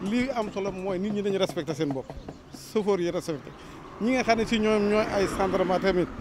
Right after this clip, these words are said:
ñuy fexe ba taxawu ci liggéey boobu di leen ci, di ñu ci dimbali. Ndax comme bis bi fi mu départ, fu ñuy wax ne Podor la départ ba agsi fii,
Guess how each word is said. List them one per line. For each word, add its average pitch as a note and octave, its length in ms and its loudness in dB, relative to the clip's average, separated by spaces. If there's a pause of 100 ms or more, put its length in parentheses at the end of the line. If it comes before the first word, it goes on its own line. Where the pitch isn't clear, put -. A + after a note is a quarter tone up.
(500)
ñuy G3 280 4
fexe F3 260 2
ba F3+ 120 2
taxawu E3 340 0
ci E3+ 120 -2
liggéey D#3 240 0
boobu D3 180 -8
di D#3+ 80 0
leen D#3+ 140 2
ci, - 80 -12
di D#3 140 -6
ñu D#3+ 80 -2
ci D3+ 60 -10
dimbali. C3 260 -2 (1040)
Ndax D#3 220 -4 (180)
comme F3+ 240 0 (180)
bis E3+ 240 2
bi D#3+ 200 -2
fi E3+ 140 -4
mu F3+ 120 -2
départ, D#3 320 0
fu C3+ 80 -6
ñuy E3 80 -2
wax D#3+ 100 -2
ne E3 60 -2
Podor D3+ 260 -2
la D3+ 120 -4
départ C#3+ 200 -2
ba E3+ 80 0
agsi D#3+ 160 -4
fii, D3 160 -6